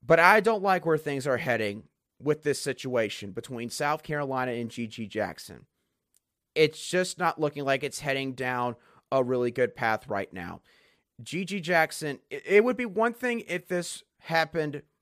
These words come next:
maybe once or twice throughout the season. But G G has now had three, four, five occasions where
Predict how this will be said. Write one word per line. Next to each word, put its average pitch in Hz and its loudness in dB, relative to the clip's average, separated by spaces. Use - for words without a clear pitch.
maybe 147 0
once 143 -2
or 147 -6
twice 135 0
throughout 123 0
the 123 -12
season. 110 -8
But 156 2
G 226 -4
G 269 0
has 247 4
now 196 0
had 165 -2
three, 185 -2
four, 180 2
five 185 0
occasions 151 -4
where 156 6